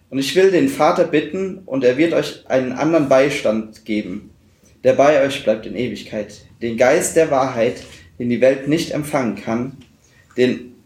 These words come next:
ähm, denn sie betrachtet ihn nicht und erkennt ihn nicht. Ihr aber erkennt ihn, denn er bleibt in euch und wird, äh, er wird, er bleibt bei euch und wird in euch sein.“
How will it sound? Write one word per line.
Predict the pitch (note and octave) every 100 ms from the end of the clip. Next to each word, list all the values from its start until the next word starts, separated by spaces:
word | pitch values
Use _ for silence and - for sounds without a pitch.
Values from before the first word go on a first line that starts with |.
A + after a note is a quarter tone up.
| _
ähm, | A#2 A#2 A2+ G#2+
denn | B2+ B2+
sie | B2
betrachtet | A#2+ - C#3 - D3+ - -
ihn | C3+ C3+ B2
nicht | B2 F#3+ - - - -
und | B2
erkennt | B2+ A#2+ D#3+ D#3+ D#3+
ihn | A#2 A2+ A2
nicht. | A#2 - - - - - - _
Ihr | F3 G3+ -
aber | A#2+ A#2+
erkennt | B2 A#2+ - C3 - -
ihn, | A#2+ A#2 D3+ - _ _ -
denn | B2+ A2
er | - D#3+ C3+ C3+ -
bleibt | C3 A2+ -
in | D3+ D3+
euch | - A2+ C#3 - - _ _ _ _ _
und | C3 A#2+
wird, | C#3+ - - - _ _ _ _ -
äh, | A#2 A2 -
er | C#3+
wird, | D3+ C#3+ - -
er | D3
bleibt | D3 A#2+ C3
bei | D3 D#3+
euch | G#2+ G#2+ - -
und | A#2+ A#2 - -
wird | C3 C#3 -
in | C3+ C3
euch | G2+ G#2
sein.“ | - D#2+ -